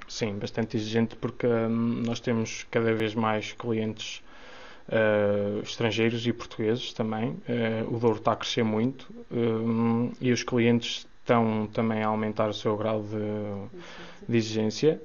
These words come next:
exatamente. E, hum, e cada vez é um desafio, é um desafio constante.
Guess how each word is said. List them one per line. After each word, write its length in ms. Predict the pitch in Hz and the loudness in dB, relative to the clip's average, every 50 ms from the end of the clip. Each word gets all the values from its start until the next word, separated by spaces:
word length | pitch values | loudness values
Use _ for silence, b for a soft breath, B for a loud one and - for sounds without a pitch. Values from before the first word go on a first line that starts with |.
| - - | -8 -4
exatamente. 760 | - 120 110 107 113 110 - 113 110 107 110 117 117 - 160 | -4 -2 -2 -2 -4 -4 -2 -2 -2 0 -2 -2 -2 -2 -4
E, 440 | - - 151 139 131 131 131 127 131 135 135 135 135 | -4 -4 -2 0 2 4 4 4 6 6 4 4 4
hum, 500 | 135 139 139 135 135 139 139 135 135 - - - - - - - - - - - - - - - - - - - - - - | 2 2 2 2 2 2 0 0 -2 -4 -8 -12 -16 -18 -20 -20 -20 -20 -20 -20 -20 -18 -18 -18 -18 -16 -16 -16 -14 -10 -8
e 80 | 170 | -2
cada 240 | - - 127 110 120 | 0 2 4 4 4
vez 300 | 107 113 117 113 110 117 | 4 4 4 4 4 4
é 80 | 120 117 | 6 6
um 120 | 120 123 | 6 6
desafio, 520 | 117 123 123 - - 127 120 120 123 123 - | 4 2 0 2 2 2 4 4 4 2 2
é 40 | - | 2
um 60 | 151 | 0
desafio 280 | 135 113 101 - 120 110 | 0 0 -2 -4 -4 -4
constante. 400 | - 127 117 - - 127 117 | -4 -6 -6 -6 -6 -10 -10